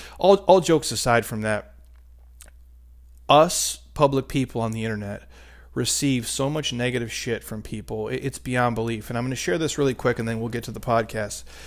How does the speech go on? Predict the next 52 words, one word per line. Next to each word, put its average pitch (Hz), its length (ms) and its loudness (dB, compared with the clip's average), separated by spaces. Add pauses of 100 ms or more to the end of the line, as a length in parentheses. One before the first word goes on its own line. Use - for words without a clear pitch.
(300)
Um, 107 480 2 (580)
Emily 160 300 4
Skye, 135 300 6
if 131 120 0
you 120 80 -2
guys 117 160 -2
follow 120 240 4
her 110 360 0 (180)
on 110 160 -6
Instagram, 113 440 -6
Emily 120 320 -2
is 107 300 -8
ridiculously 120 460 -6
popular. 110 480 -2
I 113 80 -4
think 127 380 -6 (720)
the 135 80 -4
time 151 300 2
I 139 80 4
met 131 240 0
Emily, 120 320 0
I 110 60 2
think 123 200 -6
she - 140 -8
had, 113 80 -4
like, 107 160 -10
twelve 120 280 0
million 113 280 -4
people 110 320 -8
on 110 80 -8
Facebook 113 440 -8
following 107 320 -2
her. 107 140 -8
I 120 40 2
had 135 100 2
no 160 100 8
idea 131 240 8
who 120 120 -2
she 120 120 -6
was 113 160 -4
at - 60 -18
the 113 80 -12
time. 107 200 -6
We're 110 100 -4
just 110 140 -10
ta-, 135 140 0
we're 135 140 2
ra-, 135 200 8
we're 147 120 2
in 139 80 0
Palm 170 200 4
Springs, 143 460 -2